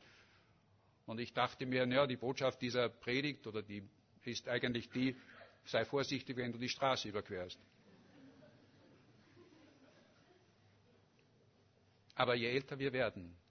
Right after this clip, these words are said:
umso näher kommen wir diesem Ziel. Und je gebrechlicher und je mehr auf uns eigentlich zukommt an Lasten, umso mehr wird diese Realität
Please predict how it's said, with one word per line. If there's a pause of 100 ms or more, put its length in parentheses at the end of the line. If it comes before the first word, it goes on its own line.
(580)
umso
näher
kommen
wir
diesem
Ziel. (480)
Und
je
gebrechlicher (920)
und
je
mehr
auf
uns
eigentlich
zukommt
an
Lasten, (640)
umso
mehr
wird (220)
diese
Realität